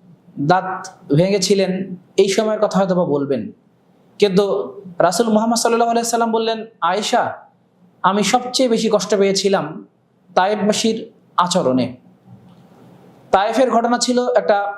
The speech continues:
হৃদয় বিদারক ঘটনা। রাসূল মুহাম্মদ সাল্লাল্লাহু আলাইহি ওয়াসাল্লাম মক্কা থেকে প্রায়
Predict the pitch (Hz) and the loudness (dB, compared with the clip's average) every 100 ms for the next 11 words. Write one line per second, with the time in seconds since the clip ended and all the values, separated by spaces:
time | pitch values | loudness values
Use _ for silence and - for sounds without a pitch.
0 | - 175 185 190 202 190 190 185 185 190 | -2 0 2 0 0 -2 -2 -2 -4 -4
1 | 202 196 - - 185 185 254 240 233 240 | -6 -10 -16 -6 -2 0 0 0 0 -2
2 | 240 240 226 240 240 233 240 247 247 247 | -2 -2 0 0 0 0 0 -2 -2 -4
3 | 233 _ _ _ _ - 170 196 196 240 | -10 _ _ _ _ 0 2 2 2 0
4 | 240 247 240 214 202 202 | 2 0 2 2 2 0